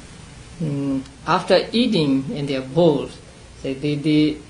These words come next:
rinse the bowl and then they, they, they drink the water from the,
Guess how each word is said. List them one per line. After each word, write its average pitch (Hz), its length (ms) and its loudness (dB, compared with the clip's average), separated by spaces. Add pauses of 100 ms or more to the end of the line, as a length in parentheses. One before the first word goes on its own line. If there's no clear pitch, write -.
(400)
rinse 208 280 2
the 160 100 2
bowl 175 500 4 (200)
and 143 160 -2
then 156 140 0
they, 160 120 2
they, 160 200 -2
they - 280 -4
drink 220 360 -2
the 160 100 0
water 165 320 2
from 139 220 -4
the, 127 60 -8